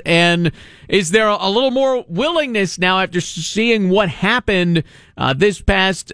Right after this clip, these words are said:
offseason for him to, you know, advise some guys, "Hey, you comfortable where you are? Sign up long term, get it done, you know, while you can." And again, i-, it's not like this is thirty million dollars a year. Uh, Jose Altuve is getting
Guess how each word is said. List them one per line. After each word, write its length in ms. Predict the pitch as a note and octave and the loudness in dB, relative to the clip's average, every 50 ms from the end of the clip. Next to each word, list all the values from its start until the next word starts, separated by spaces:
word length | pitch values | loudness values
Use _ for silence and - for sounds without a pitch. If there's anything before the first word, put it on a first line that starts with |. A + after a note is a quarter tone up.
| - - | -10 -4
offseason 1000 | E3 F3 F#3 F3+ - - - A3 B3 B3+ G#3+ D3 D#3+ D#3+ D#3 D#3 D#3+ E3 E3 - | -2 0 0 0 -2 -6 -4 -2 -2 0 0 2 2 2 2 0 0 -2 -4 -8
for 300 | _ - - F#3 F3+ E3+ | _ -2 0 2 4 4
him 340 | E3 F3 F3+ F#3+ F#3 F#3 F3+ | 4 4 2 2 0 0 -2
to, 460 | - - F#3+ F#3+ F#3+ F#3+ F#3+ F#3+ F#3+ - _ _ _ | 0 0 2 2 4 2 2 0 -4 -6 _ _ _
you 80 | - A3 | -8 -6
know, 40 | A3 | -6
advise 320 | G3 - E3+ F3+ G#3+ G#3+ | -2 0 0 0 0 -2
some 200 | - A3 G#3+ G#3 | -4 -4 -2 0
guys, 380 | F#3+ A3 A3+ A3+ A#3 A#3 G3+ - | 0 0 0 0 0 -2 -4 -2
"Hey, 280 | B3 C#4 D4+ D4+ F#3+ - _ _ - B2+ | -2 -2 -2 -2 -6 -8 _ _ -18 -16
you 60 | C3+ | -6
comfortable 320 | C3+ F3 G3 G3 F#3 F#3 G3+ | -2 -2 -2 -2 -4 -4 -2
where 100 | A3 G#3+ | 0 0
you 100 | G#3 G3 | 0 0
are? 300 | G#3 B3 D4+ E4 D#4 D4 _ _ _ _ | 0 0 0 0 -2 -4 _ _ _ _
Sign 240 | - - D3+ F3+ G3+ | -4 -2 0 0 0
up 180 | G#3 G#3 - G#3 | -2 -2 -2 -2
long 260 | G3+ G#3 A3 A3 F#3+ | 0 0 -2 -2 -2
term, 400 | - G3+ G#3+ B3+ C#4+ D4 C4+ F#3 | -2 0 0 0 -2 -4 -2 -2
get 140 | G3 G#3 G#3+ | 0 0 0
it 100 | G3 G3 | 0 0
done, 420 | G3+ G#3 A3 A3 A3 A3 G#3+ F#3+ - | 0 0 2 0 0 0 -2 -2 -2
you 60 | F#3+ | -2
know, 100 | G#3 G3+ | 0 2
while 160 | G3+ G#3 G#3 G#3 | 2 2 0 -2
you 80 | F#3+ | -2
can." 300 | - A3+ B3+ C4 A3 - - - - - - | -2 -2 0 0 0 -2 -4 -10 -20 -14 -2
And 100 | - G3+ | 0 2
again, 320 | A3+ A3+ C#4+ E4 D4 A#3 G#3+ | 2 4 2 2 2 0 -2
i-, 40 | D#3+ | -4
it's 420 | E3 D#3 - - F3 E3+ - - | -6 -8 -4 -4 -4 -4 0 0
not 240 | A3 A3+ A3+ G#3+ - | 2 2 2 0 0
like 220 | G3+ F#3+ F#3 E3+ F3+ | 0 0 0 -2 -4
this 380 | - - - - D#3+ G3 F#3+ E3+ | -10 -18 -12 -4 -2 -2 -2 -2
is 80 | D3+ | -2
thirty 280 | - - F#3 F3+ E3 D#3 | -2 0 0 0 2 0
million 280 | D3+ D#3 D3+ C#3+ C3 | 2 2 2 0 0
dollars 380 | B2+ C#3 C3+ B2+ A#2+ G#2+ F#2+ G2 | 0 0 0 0 -2 -2 -2 -2
a 40 | F#2 | -2
year. 400 | F#2 D3 F3 D3 - - A2 G#2 | 0 0 0 -2 -2 -6 -6 -4
Uh, 200 | G#2+ G#2 G#2 C3 | -2 0 0 2
Jose 220 | E3 D3+ C3+ C3+ | 2 2 2 0
Altuve 640 | A#2 G#2+ G#2+ G#2 - - E3 D#3 B2 G#2+ G#2 G2 F#2 | 0 0 -2 -4 -2 -2 0 0 2 0 0 0 0
is 160 | F#2+ G2 G2 A2 | 0 -2 0 0
getting 380 | A2+ B2+ A#2 G2 F#2+ F#2 E2+ | 0 0 0 0 -2 -6 -8